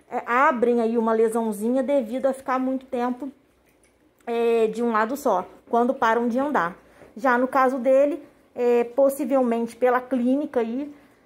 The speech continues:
é, foi uma mordida de algum animal venenoso, uma aranha, uma cobra, possivelmente uma cobra,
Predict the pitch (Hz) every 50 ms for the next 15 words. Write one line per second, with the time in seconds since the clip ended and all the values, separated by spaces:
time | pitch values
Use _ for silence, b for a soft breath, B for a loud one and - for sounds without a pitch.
0 | b b b b b _ _ _ _ _ _ _ _ _ _ _ _ _ - 254
1 | 233 220 214 - 240 233 233 226 226 240 262 240 247 208 202 226 262 240 233 302
2 | 294 277 - - 214 220 220 214 220 254 269 285 269 262 254 262 262 240 277 277
3 | 311 302 277 269 262 262 277 262 233 208 190 175 180 190 - - - - - -
4 | 214 220 233 247 247 254 262 262 262 254 247 247 233 220 202 196 - - 226 220
5 | 226 240 240 208 240 247 247 233 - - - 226 226 - 247 214 220 208 214 214
6 | 214 214 240 247 254 - 247 226 226 233 226 285 302 302